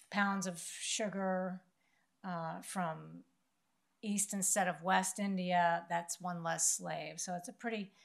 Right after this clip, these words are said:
it's a pretty specific formula there for, um,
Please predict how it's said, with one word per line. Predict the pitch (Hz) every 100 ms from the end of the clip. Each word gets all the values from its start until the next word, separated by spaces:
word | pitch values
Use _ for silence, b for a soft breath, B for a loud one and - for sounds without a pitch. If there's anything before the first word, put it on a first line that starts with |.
| b
it's | -
a |
pretty | - 269
specific | - - 208 - 208 190 -
formula | 202 190 190 165 160
there | 156 156 160 -
for, | 185 170 170 165 _ _ _ _ _ 202
um, | 185 170 170